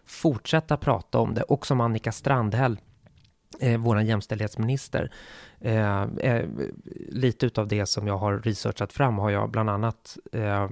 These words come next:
hittat i Expressen, en debattartikel som hon, eh, har skrivit. Ehm,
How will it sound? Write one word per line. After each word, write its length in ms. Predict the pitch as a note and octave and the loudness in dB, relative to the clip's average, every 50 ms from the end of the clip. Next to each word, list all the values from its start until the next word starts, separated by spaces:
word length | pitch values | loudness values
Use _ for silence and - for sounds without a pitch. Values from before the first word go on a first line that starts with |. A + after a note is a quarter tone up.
| - - | -6 -8
hittat 400 | - - - A#2+ - - A2+ - | -6 -2 -2 -2 -2 -4 -4 -2
i 60 | A2 A2 | 0 0
Expressen, 540 | G2+ - - - A#2+ A#2 A2+ - - G#2+ | -2 -2 -4 -2 -2 -2 -2 -2 -2 -2
en 160 | G#2 G2+ A2+ A2 | -2 -2 -2 -2
debattartikel 680 | A2 G#2 A2 G#2 - - G#2+ - - - - - A2 | 0 0 0 0 0 -4 -6 -4 -6 -6 -4 -6 -6
som 160 | - - G#2+ | -6 -6 -4
hon, 280 | F#2+ G#2 A2+ A2+ A#2 A2 - - - - - - - - - _ _ - - | -2 -2 -2 -4 -4 -6 -10 -16 -20 -20 -20 -20 -20 -20 -20 _ _ -8 -4
eh, 260 | A#2 G#2+ G#2 G2+ G#2 | -2 -2 0 -2 -2
har 120 | G2 G#2+ | -4 -6
skrivit. 560 | G2+ - - A#2 A2 A2 - F2+ - - - - - - - - - - - - - - - - _ _ _ _ - | -4 -2 -2 -2 -2 -2 -2 -4 -6 -8 -14 -20 -20 -20 -20 -20 -20 -20 -20 -20 -20 -20 -20 -20 _ _ _ _ 0
Ehm, 640 | A2+ A2 G#2+ G#2+ G#2 G2+ G2 G2 G2 G2 F#2+ F#2+ F2+ | 0 2 2 2 2 0 0 0 -2 -2 -4 -6 -8